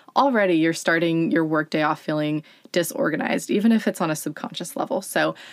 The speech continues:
cleaning that up, getting everything nice and organized. I heard kind of a funny tip on the Boss Babe podcast the other day, but one of the founders was saying that she used to have, like, ten different folders on her desktop, and then she made a desktop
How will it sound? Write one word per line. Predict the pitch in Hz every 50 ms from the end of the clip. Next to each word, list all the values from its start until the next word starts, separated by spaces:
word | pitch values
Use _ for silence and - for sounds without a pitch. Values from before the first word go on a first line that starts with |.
| - - - _ _ -
cleaning | - 269 277 277 277 269 254
that | 247 220 214 208
up, | - 190 190 185 - -
getting | 202 196 214 202 -
everything | 196 185 190 190 - 180 180 175
nice | 170 170 170 190 - -
and | 214 -
organized. | - 175 175 170 170 170 165 165 165 - _ _ _ _ - -
I | 202
heard | 190 180 202 233 226 -
kind | - 233 214
of | 214 214
a | 208
funny | 208 - 190 180 180 185
tip | - - 170 170 170 - - -
on | 175 175 170 165 160 160 - -
the | - 170
Boss | 151 151 151 151 -
Babe | - 180 175 175 175 170 - -
podcast | - - 185 185 185 - 202 202 208 -
the | - 214
other | 214 214 214
day, | 220 214 214 214 214
but | 202 202 175 160 156 - - -
one | 170 160
of | 165 165
the | 170
founders | 160 - 165 160 160 165 170 165 -
was | 180 170 -
saying | - - 165 160 160 165 165 -
that | - 165 156 156 151 - - -
she | - - - - - - 208 185 185 180 175 175 - -
used | 185 214 220 - -
to | 233
have, | 202 190 175 175 165
like, | 165 - - -
ten | - - 175 170 185 180
different | 180 175 - 175 170 165 - - _ _ _ -
folders | - - - 175 165 165 170 185 190 196 214 226 226 - - -
on | - 165 170 175
her | 180 165 180 170
desktop, | 170 160 165 175 - - - - 247 269 294 302 - - - - - - - -
and | 196 190
then | 185 185
she | 185 - 196
made | 185 180 175 - -
a | - 170
desktop | 156 - 165 - - - - 175 165 147 -